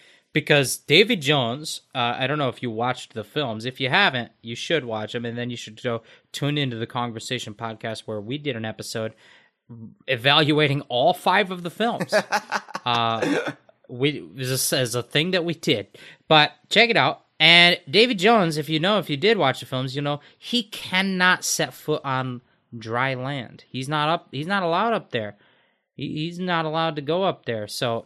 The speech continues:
Speaker 1: the Sirens built him a coral fortress made of the,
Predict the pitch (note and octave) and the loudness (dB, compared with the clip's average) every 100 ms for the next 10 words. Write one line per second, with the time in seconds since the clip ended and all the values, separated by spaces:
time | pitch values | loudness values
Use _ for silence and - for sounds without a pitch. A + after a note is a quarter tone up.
0 | - A2+ A#2 B2 B2 - - A3 C4+ C#4 | -12 -12 -2 0 0 -2 0 4 6 6
1 | D#3+ B2 D3 D3 D3 B2+ - F#3+ A3+ F3+ | 2 0 0 0 0 -4 -2 2 4 2
2 | - G3 G3 D3 - C3 E3 D#3 B2 A#2+ | 0 -2 -2 -4 -4 0 2 2 0 -4
3 | - _ _ _ - B2+ B2 A2+ B2 | -8 _ _ _ -4 -2 -2 -4 -6